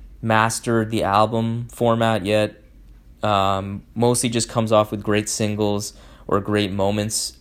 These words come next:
in a song, but overall the songwriting really is lacking.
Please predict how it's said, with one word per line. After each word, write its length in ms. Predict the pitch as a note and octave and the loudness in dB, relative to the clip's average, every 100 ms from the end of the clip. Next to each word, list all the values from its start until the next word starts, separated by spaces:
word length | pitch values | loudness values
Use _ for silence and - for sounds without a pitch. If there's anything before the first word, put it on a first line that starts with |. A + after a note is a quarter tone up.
| - - | -8 -2
in 160 | A#2 | 0
a 60 | A#2 | 0
song, 500 | - A2+ A2+ A#2+ A2+ | 2 2 4 2 0
but 120 | G#2+ | 0
overall 520 | G#2 G#2 G#2 G2 G2+ | 0 0 2 4 2
the 60 | G2+ | 0
songwriting 880 | - G#2 G#2 G#2 G2+ G2+ G2+ F#2+ - | 0 2 2 0 0 0 -4 -6 -8
really 520 | F#2 G#2 G2+ F#2+ G2+ | -4 -2 0 -2 -4
is 200 | - - | -6 -4
lacking. 600 | F#2 F#2+ G#2 A#2+ A2+ | -2 0 0 -2 -2